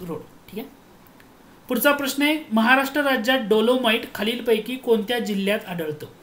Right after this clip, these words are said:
डोलेम-, डोलोमाइट, अ, अमरावती अकोला, यवतमाळ रत्नागिरी, भंडारा जळगाव, नागपूर भंडारा. म्हणजे गणाचंदाचा यार, यार आहे अशी trick आहे.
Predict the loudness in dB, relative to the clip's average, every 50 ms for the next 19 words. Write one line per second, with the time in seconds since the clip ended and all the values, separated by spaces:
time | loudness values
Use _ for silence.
0 | -20 -20 -20 -20 -8 0 4 6 6 8 6 4 2 0 0 2 2 4 6 6
1 | 4 4 2 -2 -4 -8 -14 -20 -20 -20 -20 -20 -20 -20 -18 -10 -8 -8 -8 -6
2 | -2 0 2 4 6 6 8 6 6 6 4 2 2 4 4 4 4 4 2 -2
3 | -6 -12 -8 -2 2 4 4 4 2 2 0 0 2 2 0 0 0 0 2 2
4 | 2 0 0 -2 -6 -6 -4 -2 -2 2 4 4 4 4 4 2 2 2 2 2
5 | 2 0 0 -2 -2 -6 -12 -18 -20 -12 -4 -2 0 0 0 -2 -6 -4 -2 0
6 | 0 2 2 2 2 0 -4 -10 -16 -20 -20 -20 -20 -8 -2 0 2 4 4 4
7 | 6 6 8 8 8 8 4 2 2 2 2 4 4 4 4 4 2 2 2 4
8 | 4 6 4 4 4 4 2 2 0 0 4 6 8 8 8 8 8 6 4 2
9 | 0 -2 -4 -2 0 0 0 0 -2 -6 -10